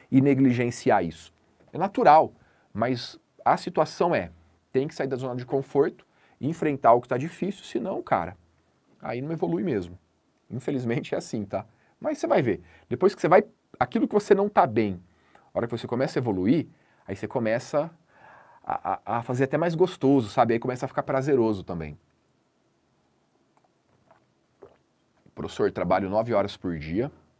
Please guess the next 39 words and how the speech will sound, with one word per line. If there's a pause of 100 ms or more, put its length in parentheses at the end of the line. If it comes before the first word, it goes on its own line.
(480)
estudo
pra
faculdade,
estudo
para
o
T
R
T,
como
conciliar?" (540)
É,
Mirla, (200)
pesada
a
sua
rotina,
né?
Porque
nove
horas
por
dia, (1300)
normalmente
a
jornada
é
oito,
né?
Não
sei
se
você
trabalha
como
autônoma, (640)
aí
você,
né,